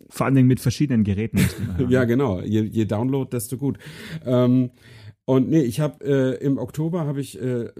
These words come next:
Speaker 2: mal wieder an so einer Sportwagentour teilgenommen. Das hat, darüber haben wir, glaub ich, schon mal gesprochen. Das war jetzt auch nicht zum ersten Mal.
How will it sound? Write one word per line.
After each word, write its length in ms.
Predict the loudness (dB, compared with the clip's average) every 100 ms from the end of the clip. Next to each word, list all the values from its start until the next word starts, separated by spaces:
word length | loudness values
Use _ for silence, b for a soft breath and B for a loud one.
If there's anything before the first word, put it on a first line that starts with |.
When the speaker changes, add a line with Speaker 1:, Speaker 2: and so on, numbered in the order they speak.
| -20
Speaker 2:
mal 360 | -12 -4 -2
wieder 200 | 0 -2
an 120 | -2 -2
so 60 |
einer 160 | -2 -4
Sportwagentour 760 | -6 -10 -8 -8 -8 -6 -6
teilgenommen. 880 | -6 -6 -4 -4 -4 -4 -4 -4 -8
Das 380 | _ -18 -10 -8
hat, 180 | -8 -12 -8
darüber 580 | -6 -6 -8 -10 -6
haben 140 | -4 -4
wir, 100 | -4
glaub 180 | -4 -8
ich, 60 |
schon 140 | -6 -6
mal 60 |
gesprochen. 460 | -8 -10 -12 -8 -8
Das 200 | -8 -8
war 80 | -10
jetzt 160 | -8
auch 80 | -8
nicht 180 | -8 -8
zum 140 | -8
ersten 280 | -8 -8 -6
Mal. 260 | -4 -4